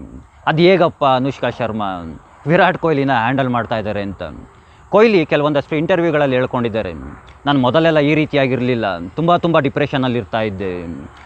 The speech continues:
ತುಂಬ, ತುಂಬ ಪಾರ್ಟಿಗಳನ್ನ ಅಟೆಂಡ್ ಮಾಡ್ತಾ ಇದ್ದೆ, ನನ್ಗೆ ಈ ದೇವ್ರ ಮೇಲೆಲ್ಲ ನಂಬಿಕೆಗಳಿಲ್ಲ" ಅಂತ ಅಂದ್ಬಿಟ್ಟು ಹೇಳ್ಕೊಂಡಿದ್ದಾರೆ. ನಿಜವಾಗಿ ಹೇಳ್ಬೇಕು ಅಂದ್ರೆ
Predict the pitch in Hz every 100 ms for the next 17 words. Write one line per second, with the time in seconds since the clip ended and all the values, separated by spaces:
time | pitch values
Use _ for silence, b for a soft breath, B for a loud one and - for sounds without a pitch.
0 | B - 170 202 190 175 160 139 151 170
1 | 151 147 135 123 127 123 117 98 110 101
2 | 90 80 73 71 69 69 - b b 160
3 | 170 131 147 180 165 160 151 131 131 156
4 | 135 131 123 117 113 113 113 104 104 104
5 | 92 87 67 - - _ b b b 135
6 | 180 190 180 175 151 143 135 - 120 135
7 | 113